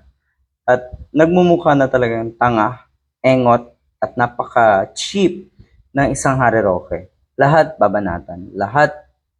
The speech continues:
um, isisisi sa iba, di ba? Ang dami niya yung mga paratang, pagsisisi. Grabe siya magdada, grabe kadaldal sa social media.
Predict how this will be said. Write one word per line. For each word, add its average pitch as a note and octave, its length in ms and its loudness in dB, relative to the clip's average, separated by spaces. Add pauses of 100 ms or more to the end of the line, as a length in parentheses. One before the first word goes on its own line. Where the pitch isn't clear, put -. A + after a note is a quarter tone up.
(500)
um, G2+ 480 -2 (1300)
isisisi D3+ 580 -2
sa - 220 2
iba, F2 440 -4
di A2+ 140 -6
ba? G2 240 -8
Ang C3+ 140 -2
dami F#3 280 0
niya C3+ 160 0 (120)
yung C3+ 180 -2 (540)
mga A2+ 320 -2
paratang, A#2+ 640 0 (160)
pagsisisi. C3 880 -6 (680)
Grabe F#3+ 380 4
siya A#3 400 0
magdada, D#3 640 -2 (160)
grabe E3+ 440 2
kadaldal E3 720 2
sa C3+ 460 2
social D3 480 -2
media. A2+ 500 -4